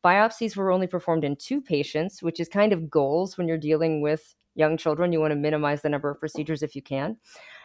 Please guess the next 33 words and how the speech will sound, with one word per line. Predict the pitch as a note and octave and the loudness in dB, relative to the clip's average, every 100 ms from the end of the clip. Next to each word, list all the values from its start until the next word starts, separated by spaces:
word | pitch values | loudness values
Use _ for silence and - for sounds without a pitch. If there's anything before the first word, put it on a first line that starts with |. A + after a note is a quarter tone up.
| _ - | _ 2
Um, | D#3 D3+ D3 | 4 4 0
so | - | -2
only | F3 E3 | 0 0
two | D#3 - G3+ G3+ G3 | -2 -6 -4 -2 0
of | - D#3+ D3+ D3 | 2 4 4 0
these | D3 C#3+ C#3 | -6 -4 -6
thirty-two | - D3 C#3 - D3+ | -6 -6 -6 -8 -8
patients | D3+ D3 C#3 C#3 - | -4 -6 -6 -10 -6
underwent | D#3 D3 C#3 C#3+ - - | -4 -4 -4 -8 -10 -10
a | C#3+ C3 | -8 -8
skin | - - C#3 | -8 -6 -4
biopsy, | C#3 E3 E3+ E3 - E3+ D#3 - _ _ _ | 2 4 2 -2 -2 0 0 -4 _ _ _
and | D#3 D3+ D3+ - D3 | 0 2 2 -4 0
that | D#3 | 2
revealed | D#3 C#3+ D3 C#3 C#3 - | 2 0 0 0 -2 -8
na-, | D#3 C#3+ C3+ - | -6 -2 -4 -4
uh, | D3 C#3 - - | -4 -4 -8 -4
melanocytic | D#3 D3 D3 C#3+ - | -2 -2 -2 -6 -6
nevus | C#3 C#3 | -8 -8
of | C3 | -8
the | C3 | -6
nail | C3 | -6
matrix. | B2+ G2+ - - - - - - - - - _ | -8 -10 -14 -18 -20 -20 -20 -20 -20 -20 -20 _
So | - D3 B2+ - - | 0 0 0 -6 -2
in | F#3 E3+ | 0 0
previous | C4+ C#4 C4 - | -2 -2 -2 -4
reports, | F3+ D#3+ C#3+ - | 0 2 2 -4
there | - E3+ | -2 2
have | F3 D#3 | 2 2
been | D#3+ D3+ | 2 0
an | D3 | 0
assessment | D3 D#3 D3+ D3 - | -2 -6 -6 -10 -6
of | D3+ C#3+ C#3 | -4 -4 -6